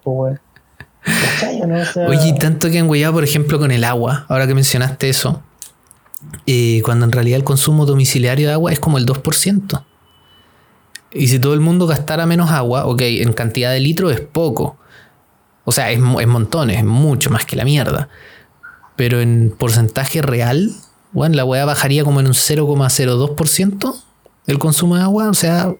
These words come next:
Speaker 2: weón, nada. Impacto cero.
Speaker 1: Sí.
Speaker 2: Error estadístico de impacto, básicamente.
Speaker 1: Mira, sí, también en, de hecho mi mamá, siempre mi mamá un testeo,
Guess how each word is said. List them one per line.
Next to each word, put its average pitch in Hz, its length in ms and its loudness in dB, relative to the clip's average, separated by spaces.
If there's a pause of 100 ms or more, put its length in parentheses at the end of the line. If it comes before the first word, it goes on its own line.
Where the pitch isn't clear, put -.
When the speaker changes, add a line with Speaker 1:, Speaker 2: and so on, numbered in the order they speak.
Speaker 2:
weón, 175 340 -2
nada. 156 560 0 (380)
Impacto 151 680 -2
cero. - 560 0
Speaker 1:
Sí. 123 300 -2 (500)
Speaker 2:
Error 151 300 0
estadístico 165 800 -2 (200)
de 123 100 0
impacto, - 560 -6 (200)
básicamente. - 760 -4 (1000)
Speaker 1:
Mira, 143 220 -2
sí, 107 280 -6 (680)
también 135 360 -2
en, 107 260 -4 (640)
de 104 80 -4
hecho 113 160 -6
mi 110 100 -2
mamá, 120 720 -4 (1400)
siempre 156 240 -4
mi 117 60 -2
mamá 107 180 -2
un 104 160 -4
testeo, 104 580 -6